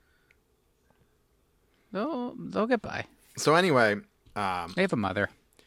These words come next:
Speaker 2: to put up with me being home so early, Enchantress suggested we watch a movie.
Speaker 1: Mm-hmm.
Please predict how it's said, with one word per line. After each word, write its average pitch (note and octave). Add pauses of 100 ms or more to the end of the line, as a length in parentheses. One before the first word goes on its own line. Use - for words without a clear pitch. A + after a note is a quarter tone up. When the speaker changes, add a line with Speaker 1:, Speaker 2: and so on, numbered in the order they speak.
(520)
Speaker 2:
to B2+
put D3
up D3
with C#3
me B2+
being A#2
home B2
so A2+
early, F#2+
Enchantress G#2+
suggested G2
we G2+
watch F#2
a A#2+
movie. A2 (960)
Speaker 1:
Mm-hmm. C3+